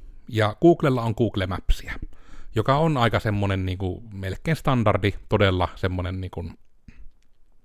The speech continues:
mitenkä sen nyt kuvaisi?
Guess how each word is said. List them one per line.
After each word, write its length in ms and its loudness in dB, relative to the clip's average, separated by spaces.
mitenkä 280 -2
sen 140 -4
nyt 140 -12
kuvaisi? 560 -12